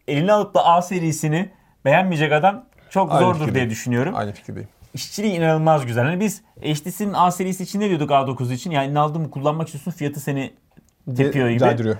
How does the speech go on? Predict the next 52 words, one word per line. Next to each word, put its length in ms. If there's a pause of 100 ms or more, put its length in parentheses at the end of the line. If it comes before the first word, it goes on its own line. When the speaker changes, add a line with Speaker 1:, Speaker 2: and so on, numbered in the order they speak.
(140)
Speaker 1:
<clears throat> 160
Samsung'da 600
da 60
aynı 160
etki 240
var. 180
Bu 60
J'den 460
de 40
fiyat 240
anlamında 300
o 40
yüzden 260
bir 40
şey 180
beklemiyorum. 520 (280)
Tasarımı 400
iyi, 420
donanım 300
da 100
kötü 240
değil 140
aslında. 320
Yani 140
bu 100
donanım 260
kötü 240
değil. 180
Speaker 2:
Kötü 220
değil. 240
Ve 140
yani 300
hani, 160
e, 320
sonuçta 300
Samsung 480
ürünü 220
bileceğiz. 380
Beş 220
buçuk 200
inç, 220 (200)
bin 160
lira 140
seviyesinde 420
konumlanırsa, 680 (300)
Speaker 1:
Altı 300
sıfır 320
bir 80
Speaker 2:
e, 20
Speaker 1:
ile 100
geliyor 360
diyorsun. 460